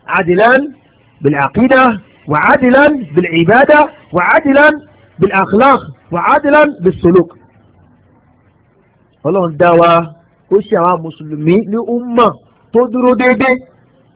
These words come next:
A kọjá àlà, bẹ́ẹ̀ sì ni a ṣe àṣe ètò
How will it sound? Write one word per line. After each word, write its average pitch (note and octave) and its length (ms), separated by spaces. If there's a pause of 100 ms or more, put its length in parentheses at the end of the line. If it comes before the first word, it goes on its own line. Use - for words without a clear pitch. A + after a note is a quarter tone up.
(340)
A A3+ 260
kọjá A#3 360
àlà, B3+ 260 (220)
bẹ́ẹ̀ A#3+ 320
sì F3 160
ni F#3 180 (460)
a F#3 140 (140)
ṣe F#3 200 (720)
àṣe D3 240
ètò D3 320